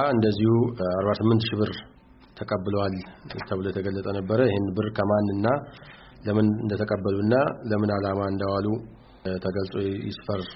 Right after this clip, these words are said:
ተብሎ ነበረ። ሌላ ደግሞ በክሱ መጀመሪያ አካባቢ ተከሳሾቹ የህቡ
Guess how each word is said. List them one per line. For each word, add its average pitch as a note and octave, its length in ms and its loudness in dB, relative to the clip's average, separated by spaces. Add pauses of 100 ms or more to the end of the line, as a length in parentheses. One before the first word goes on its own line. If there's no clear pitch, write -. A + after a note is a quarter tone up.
(320)
ተብሎ G#2 320 0
ነበረ። D#3+ 280 2 (280)
ሌላ G#2+ 240 2
ደግሞ G#2 220 2
በክሱ A#2 360 0
መጀመሪያ G2+ 440 2
አካባቢ G2+ 360 0 (400)
ተከሳሾቹ G2 600 0 (240)
የህቡ G2+ 340 2